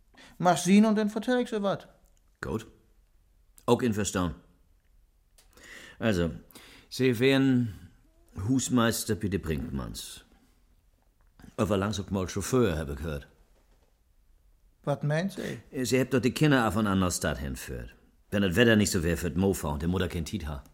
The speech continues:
Speaker 1: Ach so, ja. Markus hab ich dann und wenn mal nach sin Schulfreund führt. In Dörp hat er kein Freund. Einmal hab ich ihm auch laut an Abend abgeholt.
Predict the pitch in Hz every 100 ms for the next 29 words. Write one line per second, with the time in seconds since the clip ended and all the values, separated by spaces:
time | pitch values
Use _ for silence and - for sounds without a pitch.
0 | _ _ _ _ _ _ _ _ _ -
1 | - 151 165 185 165 123 120 135 156 175
2 | 135 - - - - - _ _ _ _
3 | 147 175 202 175 160 156 147 143 120 139
4 | 170 143 156 156 147 139 135 127 - 156
5 | 190 - 151 139 135 - - 107 - -
6 | - - _ _ _ _ - 180 175 180
7 | 190 190 220 208 196 156 139 151 151 143
8 | 120 - - - _ _ _ _ _ -
9 | - - 165 175 143 139 139 139 131 131
10 | 131 139 143 151 143 127 82 139 - -
11 | - 120 104 -